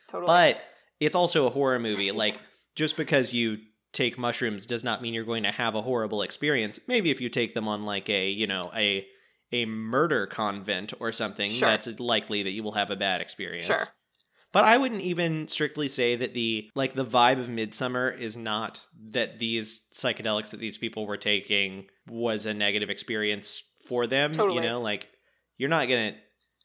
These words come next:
Speaker 2: psychedelics are not going to wanna make you eat somebody, but if you want to eat somebody and you take psychedelics, you will probably consider it a little bit more.
Speaker 1: Yeah, totally. Well, I think, I think he portrayed that correctly, though. You know, it wasn't
Speaker 2: Yeah.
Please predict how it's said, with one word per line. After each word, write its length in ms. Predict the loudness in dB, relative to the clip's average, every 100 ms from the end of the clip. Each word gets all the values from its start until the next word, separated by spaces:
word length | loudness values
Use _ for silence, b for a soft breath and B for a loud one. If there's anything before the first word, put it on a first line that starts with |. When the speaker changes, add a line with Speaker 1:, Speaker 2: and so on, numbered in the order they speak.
| _ _ _ 0
Speaker 2:
psychedelics 480 | 2 4 2 2
are 60 | 0
not 340 | 0 2 2
going 180 | 0 -4
to 120 | -4
wanna 220 | -2 0 0
make 220 | -2 -2
you 140 | -6 -6
eat 180 | -10 -4
somebody, 460 | -2 0 0 0 -2
but 320 | -4 -4 -2
if 140 | -4
you 160 | -4 -6
want 360 | -4 -2 -2 -4
to 100 | -8
eat 180 | -6
somebody 420 | -6 -2 0 2 0
and 120 | -2
you 80 | -2
take 180 | -4
psychedelics, 640 | -2 -6 -2 0 0 0 -4
you 80 | -4
will 80 |
probably 500 | -2 2 2 0 -2
consider 440 | -4 -4 -4 -2 -2
it 40 |
a 40 | -4
little 220 | -8 -10
bit 180 | -10 -12
more. 160 | -4
Speaker 1:
Yeah, 320 | 8 10 10 8
totally. 400 | 2 -2 -2 0
Well, 180 | 4
I 140 | 6 4
think, 220 | -2 -10 -10 -6
I 120 | -6
think 200 | -6 -12
he 400 | -10 -8 -8 -12 -20 _ _ _ _ -8
portrayed 380 | -8 -4 -4 -2
that 140 | -6
correctly, 460 | -6 -6 -6 -6 -8
though. 380 | -8 -10 -10 -12 -8
You 120 | -4
know, 140 | -2
it 140 | -4 -2
wasn't 320 | 0 0
Speaker 2:
Yeah. 60 | 0